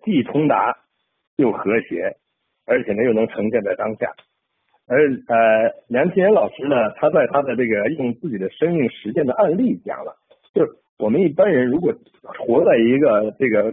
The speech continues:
表象的时空里边，我们会有好多的冲突纠结啊。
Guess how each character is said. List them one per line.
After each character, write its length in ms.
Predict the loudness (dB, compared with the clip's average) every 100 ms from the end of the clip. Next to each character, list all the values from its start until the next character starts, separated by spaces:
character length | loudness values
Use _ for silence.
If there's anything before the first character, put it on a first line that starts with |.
| -4
表 300 | -4 -4 -6 -2
象 100 | 0
的 120 | 0
时 160 | -4 -6
空 180 | -2
里 80 | -4
边， 140 | -2 -4 -6 _ _ _ _ _ -6
我 80 | -4
们 80 |
会 120 | 0 2
有 100 | 2
好 440 | -2 -6 -6 -4
多 160 | 0 2
的 140 | 0
冲 340 | -4 -4 -4 -4
突 140 | -8
纠 260 | -2 2 2
结 260 | -2 -12 -16 _ _ _ _ _ _
啊。 220 | -10 -8